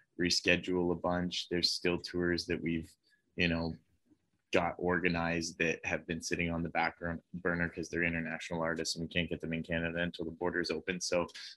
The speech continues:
um, that was really interesting to, to deal with. It was very fucking hectic and, like, hair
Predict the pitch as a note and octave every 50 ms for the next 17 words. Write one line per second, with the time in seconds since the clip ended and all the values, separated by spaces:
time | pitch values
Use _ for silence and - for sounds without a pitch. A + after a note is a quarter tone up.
0 | _ - F#2 F2+ E2+ E2 E2+ E2+ D#2+ - - - F2 F2 E2+ - F2+ E2+ F2+ F2+
1 | F2 E2+ E2 E2 F2 E2+ E2 - F2+ - - - F2 E2+ E2 - - F2 E2 D#2
2 | - - E2+ D#2 E2+ E2+ E2 E2 E2+ E2 D#2+ F2+ E2 E2 E2+ E2 E2 - - -
3 | - _ - F#2+ F#2 F#2 G2 G2+ G#2 G#2 G2 G2 F#2+ F#2+ F#2 F2+ - - F#2 F#2
4 | F2+ - F#2+ F2+ F2+ - - F2 F2 - _ - F2+ F2 - - - F2 F2 E2+
5 | E2+ E2+ E2 E2 E2 - - _ _ _ _ _ _ - - - - F#2+ F#2+ F#2
6 | F2+ F2 E2+